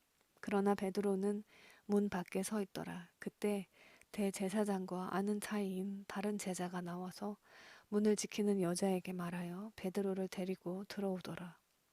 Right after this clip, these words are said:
그 문을 지키는 소녀가 베드로에게 말하기를 "너도 이 사람의 제자들 가운데 하나가 아니냐?"고 하니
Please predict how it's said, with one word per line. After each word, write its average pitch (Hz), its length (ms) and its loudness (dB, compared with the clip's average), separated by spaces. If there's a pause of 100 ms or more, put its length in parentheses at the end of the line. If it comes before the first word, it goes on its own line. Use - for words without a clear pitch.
(240)
그 - 180 -4
문을 208 360 2
지키는 196 440 -2
소녀가 190 560 0 (480)
베드로에게 196 560 4
말하기를 180 640 -4 (600)
"너도 202 160 6
이 190 120 6
사람의 214 580 4
제자들 196 480 2
가운데 185 420 -2
하나가 214 640 -2
아니냐?"고 190 640 -4
하니 214 440 -4